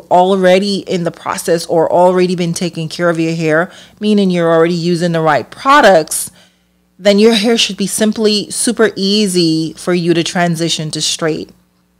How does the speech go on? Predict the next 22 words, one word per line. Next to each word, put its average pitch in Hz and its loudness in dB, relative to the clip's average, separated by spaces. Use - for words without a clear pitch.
You 196 -2
don't 220 4
need, 208 2
or 170 2
it's 170 -4
not 196 0
required 180 0
to 180 -10
have 165 -4
a 180 -12
substantial 190 -2
amount 170 2
of 165 -6
heat 208 -4
applied 160 -2
to 170 -6
your 151 -4
hair. 156 -4
I - -10
find 185 0
that 151 2
going 190 2